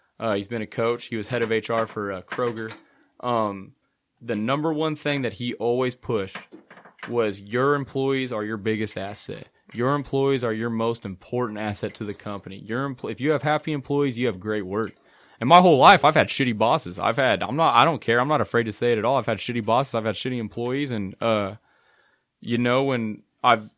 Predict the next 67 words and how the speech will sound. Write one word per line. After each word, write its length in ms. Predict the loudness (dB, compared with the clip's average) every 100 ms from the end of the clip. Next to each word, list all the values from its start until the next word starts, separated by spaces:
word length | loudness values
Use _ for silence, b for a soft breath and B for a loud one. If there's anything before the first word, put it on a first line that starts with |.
| _ _ -2
my 180 | 2
whole 140 | 2 4
life, 240 | 6 6
I've 100 | 2
been 100 | 2 2
wanting 180 | 2
to 40 | 0
start 180 | 0 2
my 100 | 2
own 100 | 0
company. 400 | -2 -4 -2 0
I've 160 | 0 2
never 240 | 2 2
met 200 | 2 0
a 40 |
boss 600 | 2 6 8 8 6 0 -12 b b b b b b 2
that 160 | 4 4
has, 360 | 4 0 -6 -6
has 180 | -6
treated 280 | -4 -4 -2
his 140 | -2 -4
employees 520 | -4 -2 0 0 -2
like 160 | -2
how 180 | 2 6
I 100 | 6
would 120 | 4
want 200 | 0 -6
to 40 | -8
treat 140 | -10
my 140 | -8 -8
employees. 520 | -8 -10 -10 -12 -18 _ _ _ _ _ -10
And 260 | -6 -4
so 420 | -4 -2 0 0 -2 -2
when 120 | -2
I 80 | 0
got 280 | 2 0
there, 260 | 0 -2 -4 -10 _ _ _ _ _ _
so 340 | -6 2 6 6
I've, 180 | 6 6
I've 160 | 4
worked 180 | 4 -2
four 240 | -2 0 0
different 280 | 0 -4 -8
construction 480 | -6 -6 -6 -8
jobs. 360 | -8 -6 -6 -6
I've 120 | -4
been, 180 | -4 0
I 100 | 4
was 140 | 4 4
at 120 | 0
one 180 | -2 -4
for 160 | -4
over 180 | -4 -4
two 180 | -6 -8
years, 340 | -6 -6 -8 -8
two 120 | -8
and 80 | -6
a 40 |
half 200 | -6 -8
years. 280 | -8 -8 -6
I 60 | -4
was 120 | -4
at 160 | -6 -4
the 100 | -4
others, 180 | -6 -8
you 60 |
know, 200 | -10 -12